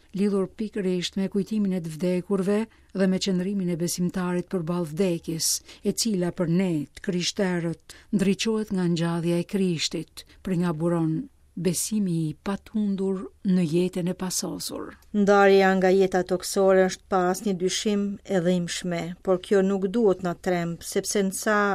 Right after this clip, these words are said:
Speaker 2: i kput të gjitha lidhjet me tokën, nuk mund ta kpusi lidhjen e thellë që na bashkon me Zotin. Benedikti Gjashtëmbëdhjetë na nënvizon këtë siguri të të krishterit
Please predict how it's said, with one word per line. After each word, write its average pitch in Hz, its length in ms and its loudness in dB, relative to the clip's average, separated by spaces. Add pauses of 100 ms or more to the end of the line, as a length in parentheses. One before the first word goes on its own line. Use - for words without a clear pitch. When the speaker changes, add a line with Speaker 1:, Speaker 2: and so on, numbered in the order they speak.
Speaker 2:
i 190 160 -4
kput 196 320 -2
të 180 140 -4
gjitha 185 260 -2
lidhjet 175 400 0
me 170 220 -4
tokën, 208 400 -2 (420)
nuk 220 240 2
mund 240 240 4
ta 220 160 -4
kpusi 220 480 -6
lidhjen 202 480 0
e 190 40 -4 (100)
thellë 180 420 2
që 185 160 -2
na 180 160 -2
bashkon 170 540 -6 (180)
me 180 160 2
Zotin. 156 640 -2 (320)
Benedikti 226 560 6
Gjashtëmbëdhjetë 202 640 2
na 190 100 0
nënvizon 185 480 0
këtë 180 220 -4
siguri 190 340 2
të 185 160 -6
të - 140 -6
krishterit 190 640 0